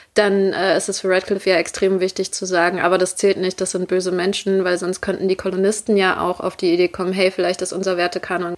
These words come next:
gar nicht so, ähm, universell gültig. Vielleicht, ähm, vielleicht gibt es Dinge, wo wir irgendwie ja auch was lernen könnten oder vielleicht sollten wir auch unseren eigenen Wertekanon, äh, hinterfragen. Und da ist natürlich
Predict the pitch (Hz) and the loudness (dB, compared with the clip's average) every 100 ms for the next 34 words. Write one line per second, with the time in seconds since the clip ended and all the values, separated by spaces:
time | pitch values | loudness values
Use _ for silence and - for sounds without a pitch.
0 | - 185 185 - 190 190 185 180 175 - | 0 0 0 -2 2 4 6 6 4 2
1 | 180 175 175 175 - 202 180 185 180 185 | 0 0 -2 -2 0 2 2 2 2 0
2 | 180 180 180 180 202 233 226 170 190 - | 2 2 0 -2 0 2 2 0 -2 -6
3 | - - 202 202 190 - - 180 175 180 | -16 -10 -8 -4 -6 -6 -4 -2 -2 -2
4 | 180 175 170 - 185 190 - - 254 - | -2 -4 -6 -4 0 0 0 -2 0 0
5 | 180 175 170 170 175 175 160 165 170 - | 0 0 -4 -2 0 0 0 -2 -4 0
6 | 180 170 165 - - 170 175 170 175 175 | 2 4 2 0 -2 -4 -4 -4 -4 -4
7 | 175 175 170 165 175 175 175 - - - | -4 -6 -6 -4 -2 -2 -4 -10 -20 -12
8 | - 185 180 190 190 180 175 185 185 175 | -2 0 2 2 4 4 4 2 2 2
9 | 175 180 180 175 - - 175 170 165 160 | 2 0 0 0 -2 -6 -4 -4 -4 -4
10 | 170 175 175 170 - 165 185 175 160 175 | -4 -6 -4 -4 0 2 2 0 -2 -2
11 | 170 170 180 170 180 175 175 | -2 -2 -6 -6 -2 0 -2